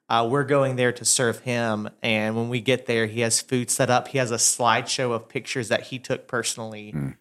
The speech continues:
Speaker 1: from the group that was there last year, and he has
Speaker 2: Mm.
Speaker 1: them playing on a slideshow about all that they did and how excited he was for them to be there. And, and when you're talking about, like, making an impact,
Speaker 2: Mm.
Speaker 1: like, that made a difference for,
Speaker 2: Wow.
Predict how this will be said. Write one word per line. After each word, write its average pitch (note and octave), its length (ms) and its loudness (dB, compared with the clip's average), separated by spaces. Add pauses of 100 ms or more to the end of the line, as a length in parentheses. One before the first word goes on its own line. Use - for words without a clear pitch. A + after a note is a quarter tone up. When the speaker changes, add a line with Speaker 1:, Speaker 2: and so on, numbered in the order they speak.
Speaker 1:
from C3 360 0
the C#3+ 140 -4
group C3+ 300 -2
that C3 160 4
was B2+ 160 0
there A#2+ 160 4
last A#2 400 4
year, A2+ 100 -8
and A2 100 -10
he A2+ 120 -10
has A2+ 160 -2
Speaker 2:
Mm. - 20 -14
Speaker 1:
them A#2 140 -8
playing C3+ 520 -2
on B2 200 0
a - 20 -2
slideshow A2+ 840 -2 (300)
about B2+ 220 2
all A#2+ 180 6
that C3 220 -2
they A#2 100 0
did A#2+ 400 -2
and G#2+ 60 -12
how A2+ 180 2
excited A2+ 480 -2
he B2+ 80 -6
was A2 520 0 (260)
for C#3 100 -2
them B2 220 0
to A2+ 80 0
be A#2 160 2
there. G#2 340 4
And, G#2 240 -4
and A#2+ 100 -4
when B2 100 -6
you're A#2 100 -4
talking A2 280 -2
about, G#2+ 220 0
like, G2+ 320 0 (380)
making B2+ 340 0
an A#2 120 -4
impact, A2+ 600 0
Speaker 2:
Mm. E2+ 80 0
Speaker 1:
like, A2 260 0 (180)
that B2+ 200 4
made B2 160 -2
a A2 60 -8
difference A#2 420 -4
for, G#2+ 380 0
Speaker 2:
Wow. A#2+ 220 2